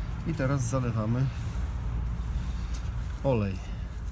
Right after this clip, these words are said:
Do Wespy Primavera, czy tam Sprinta sto dwadzieścia pięć, od dwa tysiące czternaście do dwa tysiące osiemnaście wchodzi prawie jeden trzy litra.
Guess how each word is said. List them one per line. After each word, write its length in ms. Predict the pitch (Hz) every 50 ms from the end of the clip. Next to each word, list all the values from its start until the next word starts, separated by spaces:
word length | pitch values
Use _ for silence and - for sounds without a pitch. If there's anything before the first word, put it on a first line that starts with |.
| - 110
Do 140 | 123 123 120
Wespy 560 | 117 131 147 147 - - - - 135 120 113 - - - - - - - - - - - - - - - - - - -
Primavera, 720 | 131 131 127 120 123 120 117 131 131 123 127 131 127 123 - - - -
czy 140 | - - 123
tam 180 | - 113 110
Sprinta 680 | 104 - - - - 139 139 127 117 - - 123 110 104 - - - - -
sto 220 | - - - 131 110
dwadzieścia 420 | 110 117 117 110 - - - 117
pięć, 440 | - - 127 127 131 277 - - - - - - - - - - - - - - - - - - - - - - - - - - -
od 100 | 131 113
dwa 220 | 113 113 120 120
tysiące 680 | - - 127 - 135 127 120 110 - - - 120 113 113 -
czternaście 640 | - - - 120 113 120 123 120 113 - - -
do 120 | 117 123 120
dwa 220 | 117 120 120 113
tysiące 420 | - - - - 120 110 - - 110
osiemnaście 560 | - - 113 113 117 135 139 135 - - 139
wchodzi 500 | - - - 123 120 113 117 120 123 117 - - - - 76 73 76 85 76 - - - 73 73 76 73 76 - - - - - -
prawie 360 | 123 120 120 120 113 120 120
jeden 380 | 120 120 131 127 131 123 107
trzy 260 | - - - - - 127
litra. 420 | 123 127 120 - - 107 98